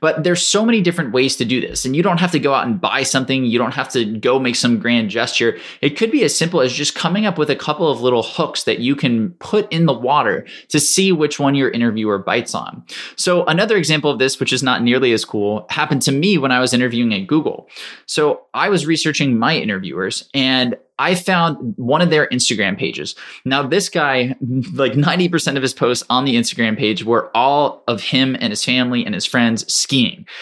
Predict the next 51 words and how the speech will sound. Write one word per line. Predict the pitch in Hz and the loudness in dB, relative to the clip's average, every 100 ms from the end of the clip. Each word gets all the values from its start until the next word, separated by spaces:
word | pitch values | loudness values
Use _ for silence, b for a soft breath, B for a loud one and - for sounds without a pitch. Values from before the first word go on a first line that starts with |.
| B | B
And | 120 | -2
they | 147 | 2
were | 175 | 2
ski | 175 - 170 | 0 2 2
trips | 175 160 - - | 2 -2 -4 0
all | 135 147 | 2 2
over | 139 127 | 2 0
the | - | 0
country. | 139 123 - | 0 0 -4
He | - | -8
was | - | -6
flying | - 117 104 | -2 0 0
out | 85 - | -4 -2
west. | 185 160 - | -2 0 -2
He | |
was | 113 113 | -4 -2
going | 113 104 | -2 -2
to | |
the | 90 | -2
Northeast. | 104 87 - 180 151 - | -2 -2 0 2 2 0
He | |
was | 117 | 0
going | 147 | 0
to | 123 143 | 0 2
all | 156 | 2
these | 156 - | 2 0
places. | 123 117 113 113 B B | 0 0 0 -4 B B
It | 143 | 0
seemed | 226 311 | 2 2
like | - | 2
he | 160 | 2
was | 135 | 0
skiing, | - 139 135 | 0 0 0
like, | 107 - | -2 -4
basically | - 151 147 139 123 | -2 0 0 -2 -2
every | 110 120 127 | -2 0 0
weekend. | 131 185 - - B B B B 135 | 0 -2 -4 -10 B B B B -2
And | 143 - - | 0 -2 -2
I | 156 208 | 0 2
grew | 165 160 | 2 2
up | 185 | 0
skiing. | - 107 - | -2 -6 -6
I | 110 135 | -2 -2
love | 127 139 | 0 0
skiing. | - 110 95 | -2 -2 -4
It's | 104 | -4
one | 110 123 | -2 0
of | 143 | 0
my | 127 120 | 0 0
favorite | 120 117 95 90 | 0 0 0 -4
sports. | - 151 - - | 0 0 0 -6